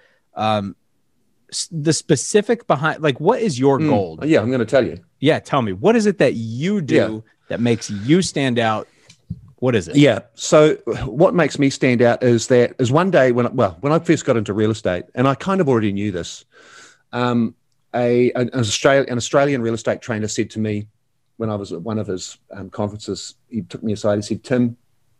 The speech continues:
Speaker 2: you don't have to be the best agent in the world. What you do have to be is the best marketer." And it was like,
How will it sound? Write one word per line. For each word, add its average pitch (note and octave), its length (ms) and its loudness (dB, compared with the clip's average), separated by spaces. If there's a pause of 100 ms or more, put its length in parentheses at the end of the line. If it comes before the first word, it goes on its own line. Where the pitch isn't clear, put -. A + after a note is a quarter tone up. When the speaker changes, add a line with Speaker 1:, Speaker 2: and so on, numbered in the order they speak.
(1120)
Speaker 2:
you A#2+ 120 2
don't B2+ 140 4
have A2+ 120 -6
to A2 60 -6
be G#2+ 140 -2
the F#2+ 80 -4
best F2+ 240 -6
agent F2 300 -6
in D2+ 80 -14
the D2+ 60 -16
world. E2 340 -14
What A#2 180 -2
you G#2 80 -2
do G#2 220 0
have G#2+ 160 -2
to - 80 -2
be F2 160 -2
is E2 100 -6
the E2+ 80 -4
best D#2+ 220 -4
marketer." C#2+ 340 -12 (1700)
And A2+ 180 2
it G#2+ 80 -2
was G#2+ 160 -4
like, G#2 340 0